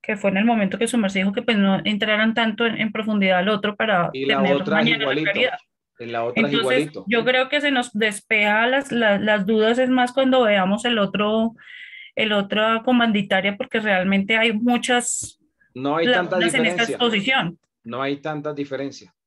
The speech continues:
Speaker 2: No hay tanta diferencia porque las en comandita, la una y la otra son muy similares. Es que el mismo nombre lo dice, en comandita, la una simple y la otra anónima. O sea, son, son muy similares. Vas a ver que no hay tanta diferencia como de pronto piensas.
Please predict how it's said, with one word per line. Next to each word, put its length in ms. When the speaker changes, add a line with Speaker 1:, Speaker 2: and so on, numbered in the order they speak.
Speaker 2:
No 120
hay 100
tanta 220
diferencia 420
porque 240
las 240
en 140
comandita, 720
la 200
una 300
y 20
la 160
otra 300
son 240
muy 120
similares. 600
Es 120
que 100
el 80
mismo 260
nombre 280
lo 120
dice, 380
en 180
comandita, 600
la 100
una 220
simple 260
y 40
la 120
otra 200
anónima. 340
O 40
sea, 140
son, 340
son 160
muy 140
similares. 560
Vas 160
a 80
ver 220
que 100
no 160
hay 140
tanta 320
diferencia 580
como 180
de 120
pronto 300
piensas. 340